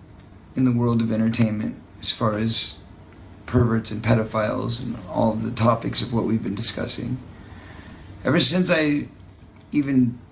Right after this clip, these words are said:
discussed the fact that I have this plan, my life has turned into utter chaos. You can probably tell by the sound of my voice.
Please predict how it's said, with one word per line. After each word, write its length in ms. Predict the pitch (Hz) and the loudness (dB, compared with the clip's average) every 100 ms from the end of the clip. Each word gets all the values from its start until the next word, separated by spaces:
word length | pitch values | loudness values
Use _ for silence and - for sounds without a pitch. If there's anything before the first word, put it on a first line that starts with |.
| - - - | -20 -20 -8
discussed 520 | - - - 139 - | 0 0 2 2 2
the 80 | 131 | -2
fact 260 | 123 120 120 | -2 -2 -2
that 100 | 110 | -2
I 40 | |
have 220 | 120 107 | -2 -2
this 140 | 117 - | -2 -4
plan, 500 | - - - 127 123 - - - - - | -4 -4 -4 -4 -6 -12 -20 -20 -12 -2
my 120 | 117 | 2
life 220 | 117 131 | 4 2
has 140 | 139 | 0
turned 240 | 120 147 135 | 2 4 4
into 200 | 127 123 | 4 2
utter 200 | 123 123 | 0 0
chaos. 460 | 117 113 104 117 | 2 0 0 -4
You 80 | 120 | -4
can 140 | 117 117 | -2 0
probably 260 | 120 113 | 0 0
tell 180 | 113 117 | 2 2
by 120 | 110 | 2
the 120 | 113 117 | 0 0
sound 240 | 117 110 | 0 0
of 60 | 107 | -2
my 120 | 110 | -2
voice. 560 | 113 95 90 - - | -2 -2 -2 -2 -2